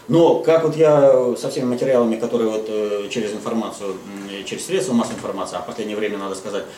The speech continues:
э, официальные средства массовой информации достаточно много освещают, э, по этому поводу, но они не несут вообще сути освещения, чего и как. И вот, э, по Квачкову тут вообще вопрос интересный.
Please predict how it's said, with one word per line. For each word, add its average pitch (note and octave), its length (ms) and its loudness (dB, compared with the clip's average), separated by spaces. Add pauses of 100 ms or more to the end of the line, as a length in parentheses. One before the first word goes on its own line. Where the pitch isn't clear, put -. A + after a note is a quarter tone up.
(340)
э, G2 800 -2
официальные A2+ 320 0
средства G#2+ 300 -8
массовой G#2 240 -8
информации G#2+ 380 -4
достаточно A2+ 380 -6
много F#3+ 500 4 (300)
освещают, A2+ 600 -2 (1040)
э, A2 200 -2
по - 80 -2
этому G#2+ 280 -2
поводу, G2 520 0 (440)
но C#3+ 340 6
они C#3 200 2
не C#3 120 4
несут C3+ 520 -2
вообще A2 340 -4
сути - 340 -4
освещения, D#2+ 640 -12 (260)
чего B2+ 280 0
и A2+ 60 2
как. - 220 -10 (400)
И C#3 260 6
вот, C#3 320 2
э, A#2+ 520 6
по C3+ 100 2
Квачкову D3 880 4
тут G3+ 220 -2
вообще C#3 320 0
вопрос C#3+ 400 0
интересный. A#2 680 -2